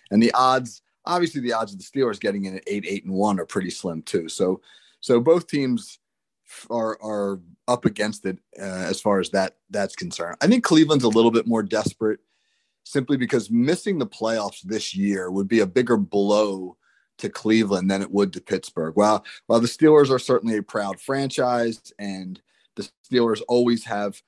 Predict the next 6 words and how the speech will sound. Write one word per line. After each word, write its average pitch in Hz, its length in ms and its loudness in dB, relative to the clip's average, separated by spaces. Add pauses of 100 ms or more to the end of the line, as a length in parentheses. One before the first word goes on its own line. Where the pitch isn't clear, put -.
(180)
high 113 240 -2
expectations, 117 1080 -2 (480)
uh, 104 260 -4
I 127 100 2
think 151 200 0
that 127 180 2